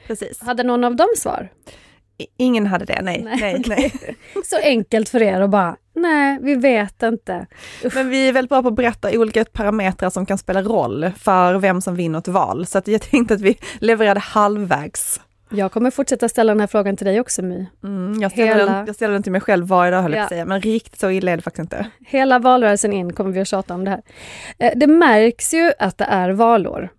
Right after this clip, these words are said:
Speaker 2: Eh, inte bara nere i Lund utan på alla mejl vi får in. Eh, och vi blir väldigt glada för att ni är så många som lyssnar och så många som vill ställa frågor. Det är helt ljuvligt. Fortsätt med det.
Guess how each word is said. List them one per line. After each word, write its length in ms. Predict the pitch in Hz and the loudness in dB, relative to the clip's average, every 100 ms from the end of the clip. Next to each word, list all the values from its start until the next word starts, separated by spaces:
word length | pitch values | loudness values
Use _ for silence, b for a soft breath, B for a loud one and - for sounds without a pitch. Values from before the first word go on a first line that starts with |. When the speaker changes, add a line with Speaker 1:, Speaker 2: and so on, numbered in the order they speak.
| _ | _
Speaker 2:
Eh, 400 | 196 185 180 - | -6 -2 -2 -2
inte 220 | 208 208 220 | -2 0 2
bara 360 | 220 214 202 | 4 4 4
nere 260 | 202 190 190 | 2 2 2
i 80 | 208 | 4
Lund 340 | 277 311 320 | 4 4 2
utan 260 | 285 233 226 | 2 -2 -2
på 80 | |
alla 220 | 202 196 190 | -2 -2 0
mejl 320 | 190 175 180 | -2 -2 -4
vi 80 | 185 | -4
får 180 | 190 | -4
in. 320 | 180 196 220 247 - | -4 0 0 -2 -4
Eh, 200 | 214 214 | -2 0
och 140 | 226 | 0
vi 60 | 254 | 2
blir 160 | 262 | 2
väldigt 260 | 240 240 185 | 2 0 -2
glada 720 | 175 190 190 240 175 175 254 - _ | -6 -4 -2 -2 -4 -6 -8 -14 _
för 180 | - 190 | -6 -4
att 140 | 180 190 | -4 -6
ni 160 | 185 | -6
är 80 | 185 | -6
så 200 | - 247 | -2 0
många 340 | 254 254 226 | 2 2 0
som 220 | 208 208 208 | 0 -2 -2
lyssnar 380 | 214 - 196 | -2 -4 -4
och 100 | 240 | -4
så 120 | - 269 | -2 0
många 280 | 302 285 | 2 0
som 180 | 247 247 | -2 -2
vill 140 | 247 240 | -2 -2
ställa 320 | 269 262 202 | -2 -2 -2
frågor. 500 | - 220 240 214 180 | -2 0 2 0 0
Det 100 | 240 | 0
är 260 | 233 240 | 0 -2
helt 400 | 226 294 208 175 | -4 -2 -2 -4
ljuvligt. 680 | 196 165 220 247 208 - - | -8 -2 0 0 -2 -6 -8
Fortsätt 340 | - 269 - 208 | -6 -6 -4 -2
med 120 | 220 | 0
det. 200 | 190 | 2